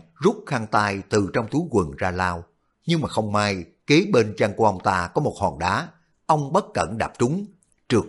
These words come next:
chân, té nhào xuống đất. Ông ấy có một chút ngượng ngùng, nhưng mà cũng nhanh chóng lấy lại tư thái vốn có, mặt lại trở về dáng vẻ kiêu ngạo thường thấy.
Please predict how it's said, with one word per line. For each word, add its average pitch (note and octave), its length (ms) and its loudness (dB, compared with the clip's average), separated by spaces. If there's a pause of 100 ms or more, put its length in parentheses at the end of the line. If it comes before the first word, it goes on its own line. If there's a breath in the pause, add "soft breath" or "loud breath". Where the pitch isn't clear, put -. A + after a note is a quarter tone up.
chân, G2 320 0 (220)
té C3+ 160 2
nhào G2 280 -2
xuống G2 200 -8
đất. G2 180 0 (800)
Ông A2+ 220 0
ấy A2+ 500 -2
có D#3 100 0
một G2 160 -2
chút - 180 -2
ngượng F#2+ 220 -2
ngùng, F2 340 0 (160)
nhưng F#3 140 2
mà A#2 100 0
cũng B2 200 -2
nhanh G2+ 220 0
chóng D3+ 320 0 (160)
lấy B2 260 0
lại G2 280 0
tư G2 220 0
thái G2+ 300 -2
vốn A#2 180 0
có, G#2 300 2 (560)
mặt A#2 360 -2
lại G2 240 0
trở G2+ 140 4 (120)
về F#2 340 2
dáng B2 240 0
vẻ F#2 200 0
kiêu A2+ 220 -2
ngạo D#2 360 -4
thường D#2+ 180 -2
thấy. G2 240 -4